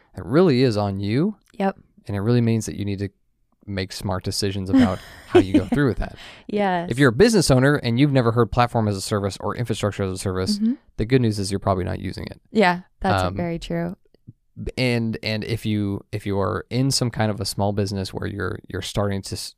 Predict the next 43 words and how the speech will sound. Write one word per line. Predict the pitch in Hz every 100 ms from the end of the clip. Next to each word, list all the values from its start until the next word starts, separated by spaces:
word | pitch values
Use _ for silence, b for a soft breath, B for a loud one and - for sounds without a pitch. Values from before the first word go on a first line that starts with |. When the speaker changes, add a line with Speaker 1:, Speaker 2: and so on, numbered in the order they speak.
| -
Speaker 1:
to | 107
stretch | - - 117 -
out | 107 104
into | 101 104
those | 98 92 92
areas, | 98 104 95 95 95 - b b b b -
you | 104
just | 98 131 -
have | 107
to | 107
get | 92 95
an | 92
expert | 95 - 95
on | 104
your | -
side. | - - 214 B B B
Speaker 2:
Yeah, | 196 175 165 156 151 156 - _ -
with, | 185 165 _ _ -
with | 190
something | - 185 180 170
like | 170 160
that. | 165 160 156 -
And | 202 220
platform | 277 - 233 220 208 196 - -
as | 190
a | 180
service, | - 180 175 180 170 170
it's | - 190 -
typically | 302 311 311 247 196
used | 185 -
by | 175
developers, | 165 165 170 165 170 185 185 190 -
Speaker 1:
Mm-hmm. | 107 98 -
Speaker 2:
um, | 180 175 170 170
that | 170 170
are | 165
creating | - 170 165 165
software, | - 165 160 - 175 170 170 - _
then | 185 175
they | 175
can | - 165
have | 165
multiple | 175 175 - 165 165 160